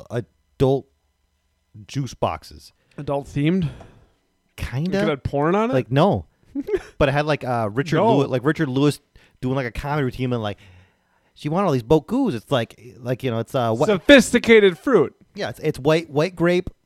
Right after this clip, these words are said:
Speaker 1: cherry. It's, yeah, it's, it's like, like, you know, you know, single fruit juice boxes are for kids. Multiple fruit juice boxes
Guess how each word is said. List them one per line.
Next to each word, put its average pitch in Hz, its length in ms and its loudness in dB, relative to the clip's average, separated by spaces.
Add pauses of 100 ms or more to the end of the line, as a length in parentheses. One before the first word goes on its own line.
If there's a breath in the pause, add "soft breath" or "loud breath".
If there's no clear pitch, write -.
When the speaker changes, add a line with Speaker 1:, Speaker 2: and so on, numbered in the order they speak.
(240)
Speaker 1:
cherry. 123 560 -4 (240)
It's, 139 160 -4
yeah, 143 100 4
it's, 147 240 0
it's - 320 -4
like, 156 160 -4
like, 147 160 -4 (380)
you 160 80 -4
know, 135 100 0
you 123 120 -4
know, 110 100 -4 (160)
single 254 440 0
fruit 165 280 0
juice 151 260 -4
boxes 127 300 -2
are 117 80 0
for 95 120 -8
kids. - 540 -6 (260)
Multiple 170 560 -2
fruit 123 320 -6
juice 107 220 -8
boxes 95 640 -6